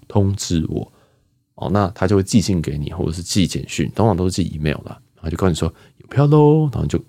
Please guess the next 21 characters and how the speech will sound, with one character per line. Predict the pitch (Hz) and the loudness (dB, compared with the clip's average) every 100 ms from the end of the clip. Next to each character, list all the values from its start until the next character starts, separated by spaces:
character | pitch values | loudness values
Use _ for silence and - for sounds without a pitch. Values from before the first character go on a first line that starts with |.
| - | -4
可 | - | -4
以 | - | 0
冲 | 87 | 0
上 | 85 73 | 0 -2
去 | |
开 | 71 - | -4 -8
票。 | - - - _ _ _ | -6 -6 -8 _ _ _
好， | - 95 | 0 4
你 | 117 | 6
会 | 151 | 6
发 | |
现 | 156 | 4
这 | 156 | 4
个 | 127 | 0
功 | - 127 | 0 2
能 | 123 85 | 2 2
超 | 98 87 | 2 2
棒 | 90 - | 0 -2
的， | - - _ _ | -8 -12 _ _
就 | 156 | 2
是， | 180 | 2